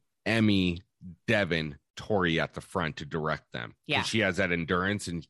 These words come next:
Speaker 1: that way Nelson, or
Speaker 2: And she's got them traps too, man.
Speaker 1: Yeah,
Speaker 2: She
Speaker 1: and
Speaker 2: can hold that
Speaker 1: Devin's,
Speaker 2: missile.
Speaker 1: but Devin's got the height. He's still taking a little bit more weight, and it's
Speaker 2: Right.
Speaker 1: giving her more of the,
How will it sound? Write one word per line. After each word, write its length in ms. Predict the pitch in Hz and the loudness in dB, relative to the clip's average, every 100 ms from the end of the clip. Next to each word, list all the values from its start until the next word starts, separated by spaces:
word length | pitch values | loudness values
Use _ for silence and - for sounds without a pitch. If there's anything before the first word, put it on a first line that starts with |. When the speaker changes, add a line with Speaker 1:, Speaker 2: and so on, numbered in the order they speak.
| - | -10
Speaker 1:
that 400 | 117 98 104 98 | -6 0 0 2
way 140 | 95 | 0
Nelson, 440 | 92 101 107 - - | 2 2 2 0 -2
or 300 | 92 82 78 | 2 4 2
Speaker 2:
And 100 | 85 | 0
she's 200 | - 208 | 0 0
got 180 | 294 320 | 0 2
them 160 | 320 262 | 4 2
traps 480 | - 262 294 - | 2 0 0 -4
too, 200 | - 269 | -6 -2
man. 180 | 226 220 | 2 4
Speaker 1:
Yeah, 220 | 139 147 - | 6 6 4
Speaker 2:
She 180 | - | 4
Speaker 1:
and 120 | 147 131 | 4 4
Speaker 2:
can 100 | 117 | 6
hold 0 | |
that 200 | 147 170 | 4 6
Speaker 1:
Devin's, 260 | 214 196 | 6 4
Speaker 2:
missile. 480 | 208 147 123 180 156 | 4 2 4 2 2
Speaker 1:
but 20 | 170 | 2
Devin's 260 | 123 120 117 | 4 4 2
got 140 | 117 | 0
the 100 | 110 | -2
height. 280 | 107 165 160 | 0 2 2
He's 200 | 90 113 - | 0 -6 0
still 160 | 117 | 0
taking 280 | - 113 110 | 2 2 4
a 20 | |
little 140 | 104 101 | 4 6
bit 140 | 101 | 4
more 220 | 87 95 | 4 4
weight, 340 | 95 127 135 92 | 4 4 4 4
and 120 | 113 | 2
it's 80 | 101 | 2
Speaker 2:
Right. 140 | 165 | 2
Speaker 1:
giving 220 | 120 107 104 | 2 2 2
her 120 | 113 | 2
more 260 | 104 104 104 | 2 2 2
of 100 | 87 | 2
the, 240 | 92 92 | 0 0